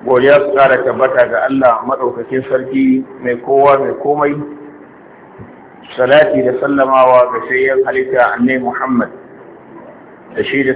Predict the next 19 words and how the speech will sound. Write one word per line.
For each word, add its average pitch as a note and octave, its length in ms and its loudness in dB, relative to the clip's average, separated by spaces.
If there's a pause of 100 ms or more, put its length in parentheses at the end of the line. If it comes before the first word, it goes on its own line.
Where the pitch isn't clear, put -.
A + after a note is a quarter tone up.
sahabbansa B2+ 560 0
da B2+ 360 6
iyalansa C3 560 4 (120)
da A#2 80 -2
mummunai C3 560 -2 (1040)
waɗanda C3+ 480 0
suka C3 160 0
bi B2+ 160 -2
tafarkinsa C3 640 -2
har C3+ 400 2
zuwa C3 160 4
ranar B2+ 320 0
tashin C3 360 -4
alkiyama. B2+ 880 0 (1160)
Muna C#3+ 240 4
roƙon C3 320 0
Allah C#3 240 4
maɗaukakin B2 640 -2
sarki C3 600 -2